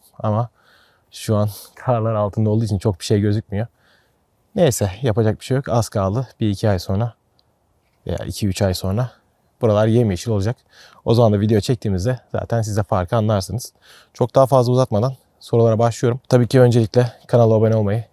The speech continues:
ve videoyu beğenmeyi unutmazsanız bizleri çok sevindirmiş olursunuz. Yazdık hepsini. Sırayla şimdi çekmeye başlayacağım. Şimdi başlıyoruz. İlk iş sorusuyla başladık.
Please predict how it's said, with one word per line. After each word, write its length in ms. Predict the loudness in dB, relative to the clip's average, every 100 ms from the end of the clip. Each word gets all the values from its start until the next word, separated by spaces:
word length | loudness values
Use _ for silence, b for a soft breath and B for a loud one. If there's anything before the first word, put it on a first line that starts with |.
| -4
ve 200 | -4 -2
videoyu 320 | 0 4 4
beğenmeyi 300 | 4 0 0
unutmazsanız 720 | -4 -4 -6 -4 -6 -6 -10 -16 b -6
bizleri 220 | 2 2
çok 160 | 2 -2
sevindirmiş 380 | 0 0 -2 -2
olursunuz. 560 | -4 -4 -8 -8 -14 _ _
Yazdık 420 | 2 4 4 2
hepsini. 340 | -2 -2 -4 -6 _
Sırayla 380 | -2 2 4 2
şimdi 160 | -2
çekmeye 320 | -2 -2 0
başlayacağım. 380 | 0 0 -4 -4 _ _ _ -18
Şimdi 240 | -6 0 4
başlıyoruz. 760 | 2 2 -6 -6 -8 -12 -16 _ -2
İlk 260 | 2 2 2
iş 380 | 0 0 -4 0
sorusuyla 440 | 2 4 4 4
başladık. 500 | 4 2 -8 -10